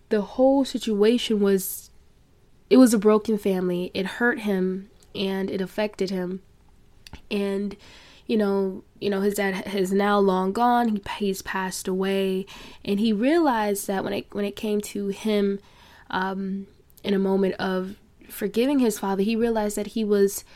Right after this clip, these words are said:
seeking an apology for someone who was dead. He wanted someone who was dead to say sorry to him, and of course, that didn't happen.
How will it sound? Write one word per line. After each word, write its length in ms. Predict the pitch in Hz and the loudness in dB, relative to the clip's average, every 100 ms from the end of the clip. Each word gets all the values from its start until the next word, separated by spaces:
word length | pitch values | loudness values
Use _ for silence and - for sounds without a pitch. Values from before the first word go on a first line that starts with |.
| - - | -20 -12
seeking 500 | - - 269 277 247 | -2 4 4 4 2
an 120 | 220 | 0
apology 720 | 202 - 226 240 240 214 190 | -2 -4 -2 2 2 2 -2
for 180 | 180 190 | -2 -4
someone 460 | - 196 185 185 185 | -2 0 0 0 0
who 120 | 202 | 0
was 220 | 185 180 | 0 0
dead. 380 | 185 185 - - | -2 -2 -4 -8
He 120 | - | -4
wanted 280 | 220 247 233 | 0 2 0
someone 320 | - 233 226 | 0 0 2
who 100 | 240 | 2
was 140 | 226 202 | 0 0
dead 260 | 196 185 | 0 0
to 100 | 190 | -4
say 180 | 190 190 | -2 -2
sorry 340 | - 185 185 | -2 -4 -6
to 120 | 190 196 | -4 -4
him, 400 | 190 190 220 226 | -4 -4 -8 -4
and 80 | 196 | -4
of 120 | 185 | -4
course, 440 | - 190 190 190 - - - - - | -2 0 0 -2 -10 -14 -20 -20 -2
that 340 | 202 185 - | 2 2 0
didn't 180 | 196 185 | -2 -2
happen. 460 | 185 190 - 196 | -4 -6 -6 -8